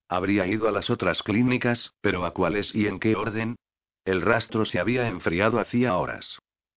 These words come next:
Vicky hizo a un lado una entumecedora sensación de futilidad y rebuscó en las profundidades de su bolso hasta dar con una de las tarjetas de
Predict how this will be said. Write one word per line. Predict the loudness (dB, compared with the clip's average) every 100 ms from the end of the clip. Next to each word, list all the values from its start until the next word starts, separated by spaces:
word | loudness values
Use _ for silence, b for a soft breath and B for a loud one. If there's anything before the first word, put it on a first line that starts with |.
| _ -4
Vicky | 0 0
hizo | -2 2 2
a |
un | 4 2 2
lado | 2 2 0
una | 0
entumecedora | -2 0 0 0 2 2 2
sensación | 0 -2 -4 -2 0 2 0
de | 0
futilidad | 0 0 0 2 0
y | 0
rebuscó | -2 -2 -2 0 0 2
en | 0
las | -4 -2
profundidades | -2 0 -2 0 2 2 2 0
de |
su | 0 0
bolso | 0 -2 -2
hasta | -2 0 0
dar | 2 0
con | -2 0
una | 0
de | 0
las | -2 -4 -2
tarjetas | 0 0 0 0
de | 0